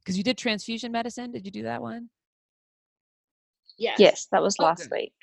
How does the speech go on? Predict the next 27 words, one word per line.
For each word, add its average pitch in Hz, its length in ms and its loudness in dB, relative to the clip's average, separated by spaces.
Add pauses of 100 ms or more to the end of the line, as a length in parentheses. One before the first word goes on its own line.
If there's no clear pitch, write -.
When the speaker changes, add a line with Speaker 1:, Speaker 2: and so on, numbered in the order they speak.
(220)
Speaker 1:
That 190 80 12
Speaker 3:
Or 180 40 12
Speaker 1:
was 170 120 8
Speaker 3:
a - 20 4
Speaker 1:
last 175 40 4
Speaker 3:
week 170 180 0
Speaker 1:
week. 170 120 -16
Speaker 3:
before - 100 -2
Speaker 1:
Oh, 254 60 2
Speaker 3:
or - 40 -4
Speaker 1:
good. - 140 -6
Speaker 3:
something. - 160 -6 (600)
Speaker 1:
Oh, 403 360 4
wonderful. 392 560 0
Okay, 180 200 -2
great. 156 220 -8 (500)
So 269 180 6
yeah, 339 340 4
so 240 220 2
I 269 80 0
feel 349 240 -4
got, 285 300 -2
like, 226 220 -8
y-, 214 140 -6 (140)
you 240 160 -2
guys 269 260 0
have 233 180 0